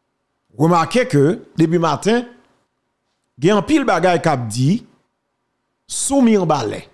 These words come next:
On connaît nous-mêmes, nous pas comme si pas dit bah, comme ça, sans que nous pas chercher qu'on ait qui ça, bah, là, Machine, on va regarder sur l'écran, qui sont plaques privées A A quarante-neuf huit cent trente-trois.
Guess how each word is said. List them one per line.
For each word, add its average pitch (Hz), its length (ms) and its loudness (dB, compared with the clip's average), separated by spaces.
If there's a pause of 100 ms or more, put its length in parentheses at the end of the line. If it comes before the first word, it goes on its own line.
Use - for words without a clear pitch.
(800)
On 113 120 -8
connaît 123 240 -2
nous-mêmes, 165 320 0
nous 151 120 0
pas 123 220 -4
comme 135 220 -2
si 120 260 -8
pas 127 220 -4
dit 101 200 -10
bah, 127 200 -2 (160)
comme 113 120 -8
ça, 214 380 -4 (680)
sans 156 240 -4
que 208 120 0
nous 190 140 0
pas 139 220 0
chercher 143 360 -4
qu'on 143 180 -6
ait 170 100 -2
qui 151 120 -10
ça, 226 160 -2
bah, 143 240 -2
là, 107 100 -8 (2500)
Machine, 214 360 -2
on 359 40 4
va 320 60 2
regarder 233 320 0
sur - 140 -8
l'écran, 208 840 0
qui 170 100 -4
sont 185 220 0
plaques 175 280 -2
privées 160 600 0
A 156 360 0
A 123 40 -4
quarante-neuf 180 840 -2 (440)
huit 170 200 -2
cent 220 220 -2
trente-trois. 120 540 -4